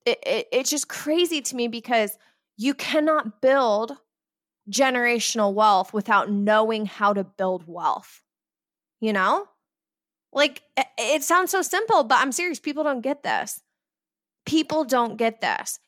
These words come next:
You have to know how to build wealth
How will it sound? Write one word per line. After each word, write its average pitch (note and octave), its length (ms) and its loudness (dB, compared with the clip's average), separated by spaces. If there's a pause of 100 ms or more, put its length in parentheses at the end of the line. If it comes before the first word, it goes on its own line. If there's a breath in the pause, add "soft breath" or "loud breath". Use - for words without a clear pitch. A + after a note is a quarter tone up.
You C4 140 -6
have - 420 -4
to D#4+ 160 -4
know B3 380 -2 (120)
how B3+ 840 2 (440)
to C4+ 140 2
build B3 320 2
wealth E4 520 -2